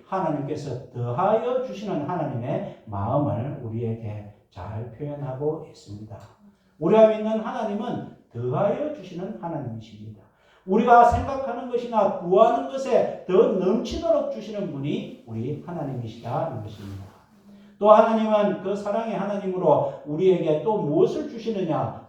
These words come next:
모든 것을 주시는 하나님이시다. 오늘 본문 말씀에 보니까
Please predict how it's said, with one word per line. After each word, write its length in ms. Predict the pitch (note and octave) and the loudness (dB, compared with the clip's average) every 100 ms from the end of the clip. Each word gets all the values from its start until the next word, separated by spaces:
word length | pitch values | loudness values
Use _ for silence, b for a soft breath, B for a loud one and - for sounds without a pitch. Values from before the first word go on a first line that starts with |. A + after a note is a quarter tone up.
| _ | _
모든 460 | B2 D3 - F#4 C#4+ | 0 2 4 2 0
것을 560 | A#3+ G3+ A#3 B3+ - - | 0 2 2 2 -6 -12
주시는 520 | F#3 F3+ F#3 - - | -12 -8 -6 -6 -8
하나님이시다. 720 | - C#3+ A#2+ A#2 G#2+ - B2+ A3+ | -8 -6 -4 -6 -8 -10 -4 2
오늘 380 | A#3 G3 F3 | 4 6 4
본문 340 | F3 F3 F#3 F3+ | 2 2 2 4
말씀에 460 | E3 D#3+ E3+ E3 | 4 4 0 0
보니까 800 | D#3 D3+ C#3+ C#3+ C3+ D3 A3 - | 2 2 0 -2 -2 -2 -4 -10